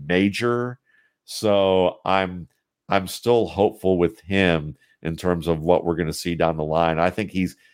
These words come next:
he has the highest ceiling, but C J Stroud was my number two quarterback, I believe. Um, and when you look at what he's done, I love what Dan brought up about Bobby Slowik.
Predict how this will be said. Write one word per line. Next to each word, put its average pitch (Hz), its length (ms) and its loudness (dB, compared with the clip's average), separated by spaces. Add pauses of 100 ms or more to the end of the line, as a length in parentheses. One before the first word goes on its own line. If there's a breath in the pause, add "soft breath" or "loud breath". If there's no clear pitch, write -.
(260 soft breath)
he 123 120 0
has 123 220 2
the 101 120 2
highest 98 440 0
ceiling, 67 520 -6
but 85 240 0
C 151 200 0
J 156 160 0
Stroud 123 340 2
was 95 120 -4
my 98 120 2
number 98 280 -2
two 98 200 -4
quarterback, 98 640 2
I 82 100 2
believe. 80 540 -4 (420 soft breath)
Um, 78 380 0 (920)
and 85 520 0 (160)
when 104 160 -6
you 107 140 0
look 135 180 2
at 113 100 2
what 104 160 2
he's 85 200 -4
done, 95 380 0
I 95 180 4
love 95 500 0
what 90 260 0
Dan 87 420 0
brought 85 320 2
up 87 80 -2
about 78 340 2
Bobby 76 220 2
Slowik. 73 380 -2